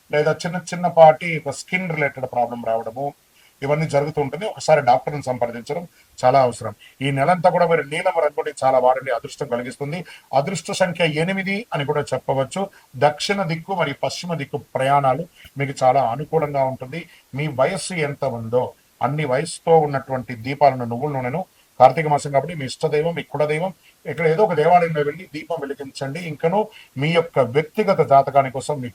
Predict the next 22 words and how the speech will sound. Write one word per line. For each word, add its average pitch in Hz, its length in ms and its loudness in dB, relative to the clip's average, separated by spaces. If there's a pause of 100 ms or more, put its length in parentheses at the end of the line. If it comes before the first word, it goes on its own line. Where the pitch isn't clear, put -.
(120)
పేరు, 151 300 -2 (140)
మీ 123 60 -10 (120)
date 135 220 -6
of 107 100 -2
birth, 165 160 -4 (140)
time 131 220 -4
of 143 80 2
birth, 165 140 -4 (360)
place 139 260 -4
of 135 100 0
birth 151 160 -8 (180)
WhatsApp 147 500 -4
చేయండి. 120 400 -10 (200)
విజయోస్తు. 107 1000 -12 (600)
రెండు 190 360 6
వేల 220 320 4
ఇరవై 208 440 6
ఐదు 294 440 2 (2000)
నవంబర్ 202 560 10
నెల 165 320 12 (1900)
మీనరాశి 202 560 10
వారికి 180 460 8